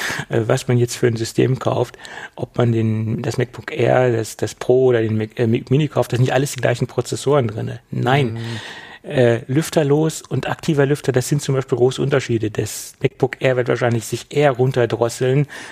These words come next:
Speaker 1: wenn es in,
Speaker 2: Ja.
Speaker 1: in thermische Probleme kommt, wenn man das Gerät richtig fordert, als das MacBook Pro.
Speaker 2: Genauso,
Speaker 1: Ähm,
Speaker 2: wenn man nicht jetzt nochmal den, den Größen- oder Gewichtsvorteil von dem MacBook Air zum, zum Pro benötigt,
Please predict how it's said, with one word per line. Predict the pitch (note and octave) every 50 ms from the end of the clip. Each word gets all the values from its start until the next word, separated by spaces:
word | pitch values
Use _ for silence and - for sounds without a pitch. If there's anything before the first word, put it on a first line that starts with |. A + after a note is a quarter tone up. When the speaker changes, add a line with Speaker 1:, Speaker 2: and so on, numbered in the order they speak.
| - - -
Speaker 1:
wenn | A#2 B2
es | B2+ A#2+ -
in, | - C3 B2+ B2+ B2+
Speaker 2:
Ja. | B2+ A#2 A2+
Speaker 1:
in | A2+ A2 - -
thermische | - - C3 C3+ C#3+ D3 C3+ - B2+
Probleme | - C3 A#2 A#2+ B2+ C#3 D3+ C#3+
kommt, | - - A#2+ A#2
wenn | A2+
man | A#2 A#2
das | A#2 A2+ -
Gerät | - A#2+ A#2+ B2 A#2+
richtig | B2 C3+ - - B2 A#2 -
fordert, | - - B2 A#2+ C3+ C#3 A#2+ A2+ C3 C3 - - - - - - - - - -
als | - A#2 A#2+ -
das | - A#2+ - -
MacBook | B2 - - - A#2 - -
Pro. | - - - B2+ A#2 - - - - - - - - - - - - - - -
Speaker 2:
Genauso, | A#2+ A2 G#2+ G2+ G2 G#2 A#2 G#2 A2 B2 A#2+ A#2+ A#2+ A2 G#2
Speaker 1:
Ähm, | G#2 G2+
Speaker 2:
wenn | G#2+ A2 A#2
man | A#2 A2+ A2+ A2 G#2+ G#2+ - - _ _ _ _ _ _ _ _ - - - _ _ - -
nicht | A2+ A2+ A#2+ B2+ C3+ - - - -
jetzt | B2+ A2+ - - -
nochmal | A#2 A2+ A2 - B2 A2 G#2+ G#2
den, | G2+ G#2 G2+ G2 G2 F#2+ F#2+ F#2
den | - F#2+ F#2 F#2 F2+ - - -
Größen- | - - F#2+ G#2 A2 - - G#2+ G2+ G2 G2 G#2
oder | G#2 F#2+ G2 F#2+
Gewichtsvorteil | F#2+ G2 F#2+ G#2+ - - - - - G#2 F#2+ - G#2+ G2 G2
von | - - G2+
dem | G2 G2
MacBook | G2 F#2 - - - -
Air | G2+ G2 G2 F#2+
zum, | - - G#2+ G2 F#2+ - -
zum | - - G2+ F#2
Pro | - - - G#2+ G2+ G2 G2+
benötigt, | - A2+ G2+ G2 G2 G#2 G#2 - G2+ - - -